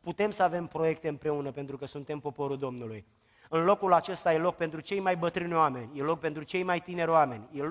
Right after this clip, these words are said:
e loc pentru cei mai inteligenți oameni, adică mă refer la oameni instruiți intelectual, și e loc pentru cei mai simpli oameni care, datorită unor circunstanțe ale vieții, n-au avut timp de școală.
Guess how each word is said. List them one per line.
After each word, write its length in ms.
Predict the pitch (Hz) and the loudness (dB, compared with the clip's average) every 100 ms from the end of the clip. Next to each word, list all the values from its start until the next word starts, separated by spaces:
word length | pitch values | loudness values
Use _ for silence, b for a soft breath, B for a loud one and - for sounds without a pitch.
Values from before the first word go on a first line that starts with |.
| - | -4
e 120 | 160 | -2
loc 180 | 180 190 | 0 -2
pentru 260 | 175 160 | -4 -6
cei 200 | 175 202 | -8 -4
mai 160 | 196 190 | 0 0
inteligenți 600 | 180 175 175 156 170 156 | -2 -4 -4 -4 -6 0
oameni, 320 | 143 135 117 b b | 0 0 -6 b b
adică 300 | 147 160 160 | 0 0 0
mă 100 | 160 | 0
refer 220 | 147 165 | 0 0
la 100 | 165 | 2
oameni 240 | 165 165 | 2 0
instruiți 440 | 160 - 160 170 165 | -4 -8 -10 -8 -8
intelectual, 640 | 156 147 143 160 151 127 B B B | -6 -4 -4 4 4 4 B B B
și 140 | - | -6
e 40 | 160 | -2
loc 160 | 180 | -2
pentru 240 | 180 165 165 | -2 -4 -4
cei 200 | 202 196 | -2 0
mai 160 | 180 | 0
simpli 320 | - 175 160 | -2 -6 0
oameni 320 | 165 165 156 147 | 4 4 2 0
care, 180 | 147 | 0
datorită 400 | 147 143 156 160 | 2 0 -2 -6
unor 200 | 160 151 | -6 -6
circunstanțe 600 | 143 139 151 139 160 151 147 | -8 -12 -10 0 0 2 -2
ale 100 | 143 | -2
vieții, 280 | 147 147 | -6 -6
n-au 120 | 143 143 | -2 -2
avut 200 | 135 135 | -2 -8
timp 160 | 139 | -10
de 80 | 131 | -10
școală. 480 | - 139 127 117 | -4 2 2 0